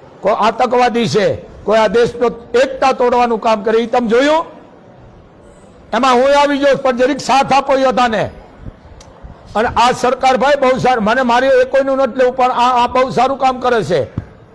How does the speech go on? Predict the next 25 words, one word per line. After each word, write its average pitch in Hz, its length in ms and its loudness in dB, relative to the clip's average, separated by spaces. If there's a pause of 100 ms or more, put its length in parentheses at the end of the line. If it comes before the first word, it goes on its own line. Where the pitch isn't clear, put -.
(180)
સરકાર. 233 460 0 (400)
બ-, - 300 -4
પુલ 294 260 0
બેહી 254 320 2
ગયો, 175 200 0
લ્યો, 220 200 2
બસ 269 200 2 (140)
પુલ 320 240 0
આવ્યો 285 260 4
તમને 233 320 -2
નજરમાં. 151 480 -4 (500)
તમે 233 240 0
એમ 302 180 2
કેમ 320 240 0
નથી 294 260 0
કહેતા 277 240 2
કે 269 180 2
ગરીબ 247 300 -2
માણસને 247 320 2
ઘરે 220 240 0
ઘરે 240 180 0
આજ 226 200 2
મદદ 196 340 -2
કરે 190 240 0
છે, - 120 -14